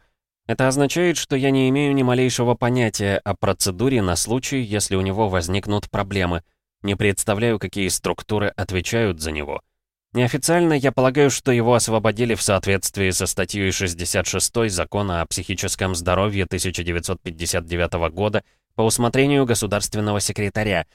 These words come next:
но если меня не проинформируют об этом официально, либо вы, либо Министерство внутренних дел,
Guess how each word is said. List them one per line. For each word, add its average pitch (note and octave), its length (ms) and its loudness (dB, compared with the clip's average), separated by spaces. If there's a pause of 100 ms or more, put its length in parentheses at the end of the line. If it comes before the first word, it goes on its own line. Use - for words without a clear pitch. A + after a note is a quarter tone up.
(340)
но F#2+ 80 0
если G2 220 0
меня G2+ 220 0
не F#2+ 140 0
проинформируют F#2+ 800 0
об F#2+ 100 -2
этом F#2 220 -2
официально, A2+ 640 0 (240)
либо F#2+ 240 0
вы, F2+ 240 0
либо F#2 220 -2
Министерство D#2+ 720 -2
внутренних E2+ 600 -4
дел, A2 280 0